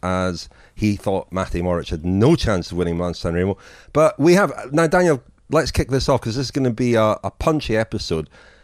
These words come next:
You called this the best ten minutes of the cycling season. Do you think we saw just now, half an hour or so ago, the best ten minutes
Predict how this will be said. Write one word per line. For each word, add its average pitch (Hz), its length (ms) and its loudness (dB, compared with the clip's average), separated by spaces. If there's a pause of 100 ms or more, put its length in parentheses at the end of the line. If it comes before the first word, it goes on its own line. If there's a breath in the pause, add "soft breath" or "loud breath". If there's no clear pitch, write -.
(400 soft breath)
You 143 200 2
called 139 260 0
this 131 240 -2
the 110 100 -6 (140)
best - 340 0
ten 120 200 2
minutes 120 260 0
of 107 40 -10
the 98 60 -2
cycling 107 380 -4
season. 101 320 -4
Do 92 100 -8
you 120 60 -4
think 156 300 -2
we 135 160 0
saw 139 400 0 (120)
just - 300 -6
now, 127 320 0 (200)
half - 260 -6
an 110 60 -4
hour 120 140 2
or 120 60 0
so 117 220 -2
ago, 117 340 0
the 92 140 -10
best - 320 -4
ten 117 180 -2
minutes 120 400 -2